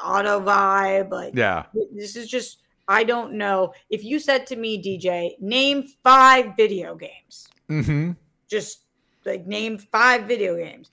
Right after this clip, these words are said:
Speaker 2: Yeah.
Speaker 1: This would be one of them.
Speaker 2: Yeah. What would the other four be?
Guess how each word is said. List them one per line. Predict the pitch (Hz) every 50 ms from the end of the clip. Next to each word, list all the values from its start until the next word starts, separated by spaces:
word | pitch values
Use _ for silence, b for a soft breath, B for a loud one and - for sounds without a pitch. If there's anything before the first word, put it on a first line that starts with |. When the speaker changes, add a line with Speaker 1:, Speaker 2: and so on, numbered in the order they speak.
| _ -
Speaker 2:
Yeah. | 117 107 95 82
Speaker 1:
This | 76 220 262 - - - 220
would | 247 214 170
be | 180 233 233
one | 214 175 160 190 220 202
of | 170 156 -
them. | - - - - - _ _ _ _ _ _
Speaker 2:
Yeah. | 117 117 110 92 80 -
What | - 110 123
would | 123 123
the | 117
other | 117 110 110 104
four | - 113 110 101
be? | 90 95 87 87